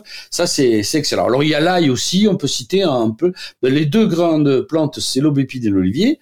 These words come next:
euh, en gélule, à quatre cents milligrammes, mais il y a aussi l'ail, il y a le céleri, il y a les, il y a des, des petits trucs comme ça que,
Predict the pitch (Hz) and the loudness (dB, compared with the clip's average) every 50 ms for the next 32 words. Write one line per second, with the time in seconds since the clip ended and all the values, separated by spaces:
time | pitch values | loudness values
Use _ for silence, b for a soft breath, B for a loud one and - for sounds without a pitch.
0 | b b b b b b b _ 139 139 131 123 120 113 107 107 107 113 131 135 | b b b b b b b _ 0 0 2 2 2 2 2 2 2 2 2 0
1 | 131 123 113 110 110 107 123 175 208 202 214 214 190 156 143 139 113 - 131 117 | 0 0 0 0 0 2 2 2 2 4 4 2 2 0 -2 -4 -4 -2 -2 -2
2 | 113 107 98 95 95 104 135 165 196 214 214 - - 165 185 202 190 - - 120 | -2 -2 -2 -2 -4 -2 -2 0 2 2 0 2 2 0 2 2 0 -2 -4 -2
3 | 120 127 120 120 110 - - 98 98 104 135 160 175 180 175 185 180 151 143 135 | -2 0 0 0 -2 -2 -4 -2 0 0 2 2 2 0 0 0 0 0 0 0
4 | 120 113 104 98 - - 90 82 87 87 85 135 165 180 180 180 180 180 180 165 | 2 0 0 -2 -2 -4 -4 -4 -4 -4 -2 0 2 2 4 4 4 2 2 0
5 | 151 135 131 120 110 104 101 95 92 90 87 90 87 82 85 95 95 92 92 92 | 0 0 0 2 2 2 2 2 2 2 2 0 0 -2 -2 -4 -2 -2 -2 -2
6 | 92 90 85 95 104 98 - - 104 - - - 113 110 107 92 - - 113 110 | -2 -4 -6 -6 -8 -8 -8 -16 -18 -16 -8 -8 -8 -6 -6 -6 -4 -4 -4 -4
7 | - - - 95 87 - | -6 -6 -2 -2 -2 -2